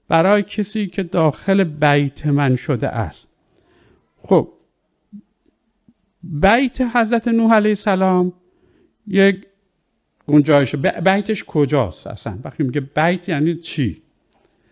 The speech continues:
باز یه مراد همون ساختمونه است یا چیز دیگریه؟ و عموماً از مفسران اهل عرفان گفتن قلبشه. هر کسی که در قلب من یه جایی باز کرده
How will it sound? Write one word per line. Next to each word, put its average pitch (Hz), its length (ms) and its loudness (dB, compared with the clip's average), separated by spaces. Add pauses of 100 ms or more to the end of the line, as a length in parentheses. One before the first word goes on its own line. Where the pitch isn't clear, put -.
(340)
باز 170 260 2
یه 190 140 2
مراد 170 400 2
همون 180 200 2
ساختمونه 139 720 -2
است 175 400 -2 (1080)
یا 156 120 -2
چیز 175 260 0
دیگریه؟ 165 760 0 (520)
و 160 380 0 (600)
عموماً 220 440 6
از 220 300 4 (220)
مفسران 165 760 2
اهل 160 300 2
عرفان 170 600 0
گفتن 214 360 2
قلبشه. 139 800 0 (1300)
هر 247 260 -2
کسی 226 320 -4
که 214 140 -6
در 165 240 0
قلب 190 600 0
من 151 360 2
یه 151 200 -2
جایی 147 380 0
باز 143 500 0
کرده 196 880 -4